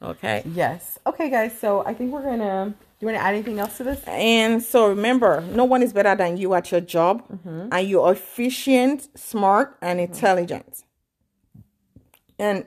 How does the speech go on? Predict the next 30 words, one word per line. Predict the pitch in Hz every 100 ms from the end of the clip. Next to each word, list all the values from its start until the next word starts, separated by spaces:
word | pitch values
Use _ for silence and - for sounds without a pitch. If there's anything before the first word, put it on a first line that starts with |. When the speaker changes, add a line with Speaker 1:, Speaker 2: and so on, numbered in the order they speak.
| -
Speaker 1:
learn | 190 180 196 226 254
to | 254
ha-, | 190 -
learn | 185 214 254 262
to | 254
have | 202 208
self-control. | 208 - 190 - 175 160 - 156 - -
Speaker 2:
Yeah. | - 170 151 175
Speaker 1:
Do | 214
not | 214 202
yell | 185 180 180
at | 185 180
your | 165
colle-, | - 170 170 170 -
colleagues. | 170 165 170 185 -
Do | 202
not | 196 190 185
yell | 185 185 170
at | 160 -
your | 160
manager, | 170 170 170 175 175
shouting, | 175 - 170 175 170 170 175 170
all | - 170
that. | 165 147
You | 196
don't | 185 185
need | 175 175
any | 165 165
of | -
that. | - -